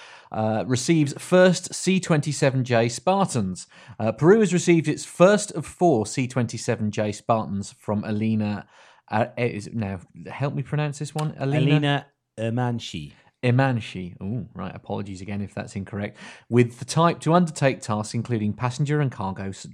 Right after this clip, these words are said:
Speaker 1: uh, transport, humanitarian relief flights, search and rescue missions, and firefighting, the European man-, manufacturer says. Formally accepted in Lima on the twenty-seventh of March, lead aircraft F A P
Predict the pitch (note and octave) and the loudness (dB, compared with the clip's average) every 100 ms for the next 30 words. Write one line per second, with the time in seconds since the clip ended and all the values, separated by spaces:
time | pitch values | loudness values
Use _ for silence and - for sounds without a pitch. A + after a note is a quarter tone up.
0 | - G#3 G#3 - F3 - G#2 - - G#2+ | -6 -6 -2 0 0 -2 -6 -6 -6 0
1 | D3 D3+ D#3 C3+ B2 A#2+ B2+ B2 - B2+ | 2 2 2 4 2 2 0 -2 -2 -2
2 | B2 - - - - G#3+ F3+ E3 D#3 D3 | -2 -8 -20 -20 0 2 2 2 0 0
3 | - B2+ B2 B2 A#2+ C#3+ C#3 - B3+ F#3 | 0 0 0 -2 -4 -2 -4 -2 -2 -2
4 | - A2+ - F#2+ F#2+ A2 A#2+ A#2 A2 G2 | -2 -4 -4 -6 -4 -6 -4 -4 -4 -4
5 | F#2 - G2+ G#2+ G#2+ - - A2 G#2 E3+ | -6 -10 -8 -6 -8 -12 -12 -10 -4 0
6 | C3+ F#2+ - - - _ A3 B3 A3+ G3+ | 0 -2 -12 -20 -20 _ 4 6 6 4
7 | C#3 - C#3+ D3 D#3+ D#3 D#3+ E3 F#3 D3+ | 2 -4 -6 -2 0 2 2 2 4 2
8 | A#2+ A#2+ C#3+ B2 - A2 G2+ G#2 A2+ A2+ | 2 0 -2 -2 -2 -4 -6 -6 -2 -2
9 | A#2+ - C3+ F3+ D3+ B2+ - A#2 A2+ - | -4 -2 -2 2 2 0 0 -4 -2 -4
10 | C#3+ C3 B2 B2 B2 A#2+ | -2 0 -2 -4 -6 -6